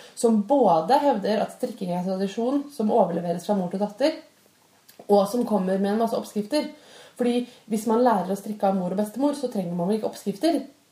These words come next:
Eh, jo. Sorry, det kan man godt gjøre. Strikkeoppskrifter er jo en måte å skrive ned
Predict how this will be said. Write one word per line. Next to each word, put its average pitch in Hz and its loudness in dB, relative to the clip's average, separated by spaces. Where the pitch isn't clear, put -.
Eh, 208 0
jo. 165 -6
Sorry, 151 -4
det 196 -2
kan 226 -2
man 247 0
godt 160 -10
gjøre. - -6
Strikkeoppskrifter 220 -2
er 208 2
jo 214 2
en 240 2
måte 208 -2
å 208 -6
skrive 208 -4
ned 208 2